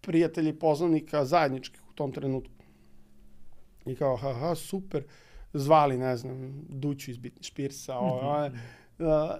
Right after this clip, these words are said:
Speaker 1: i sad ispričali se. Ja rekao, „Pečenje može malo?” „Pa mi ne idemo, prasti.” Rekao, „Dobro, ajde, ajde, malo.” I seče njima,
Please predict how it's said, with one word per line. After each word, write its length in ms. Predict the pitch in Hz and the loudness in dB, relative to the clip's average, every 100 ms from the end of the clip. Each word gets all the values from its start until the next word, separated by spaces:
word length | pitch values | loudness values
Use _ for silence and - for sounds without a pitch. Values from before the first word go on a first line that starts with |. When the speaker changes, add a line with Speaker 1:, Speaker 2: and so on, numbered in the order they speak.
| - | -6
Speaker 1:
i 100 | 185 | -2
sad 220 | 180 160 | 0 0
ispričali 500 | 139 175 196 247 233 | 0 -4 -4 -4 -4
se. 220 | - 175 - - - - - - - - - - - - - | -2 -4 -4 -10 -14 -16 -20 -20 -20 -20 -20 -20 -20 -16 -6
Ja 160 | 180 | -2
rekao, 480 | 196 185 - 170 - - - - - - - - | -2 -2 -2 -2 -2 -10 -18 -18 -18 -18 -18 -12
„Pečenje 440 | 202 - 208 175 | -8 -4 -2 0
može 280 | 151 170 160 | 0 -2 -4
malo?” 260 | 185 208 190 | -6 -6 -10
„Pa 160 | - | -8
mi 160 | - - | -6 -4
ne 240 | 233 - | -4 -6
idemo, 340 | 196 175 - 180 | -4 -6 -6 -10
prasti.” 560 | - 214 208 - 170 | -10 -8 -8 -8 -6
Rekao, 220 | 180 180 220 | -6 -6 -4
„Dobro, 240 | 220 156 | -2 0
ajde, 200 | 165 151 | 0 2
ajde, 200 | 156 151 | 0 0
malo.” 360 | 147 151 131 - - - - - - - - | -2 -2 -4 -10 -18 -20 -20 -18 -18 -14 -10
I 60 | |
seče 380 | - 170 165 143 | -4 -4 -4 -2
njima, 360 | 147 175 147 | 0 0 -2